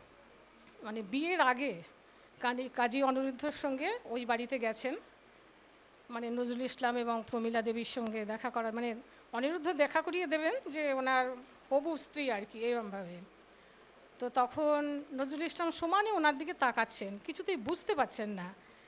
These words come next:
একবার অনিরুদ্ধর দিকে তাকাচ্ছেন, একবার ওনার দিকে তাকাচ্ছেন,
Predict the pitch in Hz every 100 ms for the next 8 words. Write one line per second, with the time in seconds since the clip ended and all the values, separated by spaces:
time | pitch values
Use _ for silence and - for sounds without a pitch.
0 | - 233 240 277 277 262 277 294 302 294
1 | 330 330 330 349 392 415 240 226 233 233
2 | 214 233 226 196 226 - 196 208